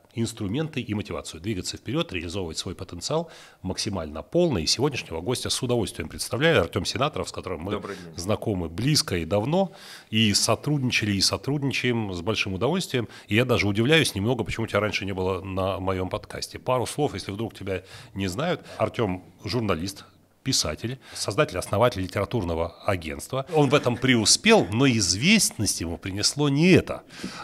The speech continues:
Speaker 1: а, э, проекты, связанные с, э, технологиями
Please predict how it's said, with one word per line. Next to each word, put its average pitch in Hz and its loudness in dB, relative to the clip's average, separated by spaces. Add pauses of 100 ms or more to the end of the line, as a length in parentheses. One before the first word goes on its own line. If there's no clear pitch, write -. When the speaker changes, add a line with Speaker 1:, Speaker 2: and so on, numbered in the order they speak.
(160)
Speaker 1:
а, 151 4
э, 87 0
проекты, 135 2
связанные 123 0
с, - -2
э, 90 -2
технологиями 120 0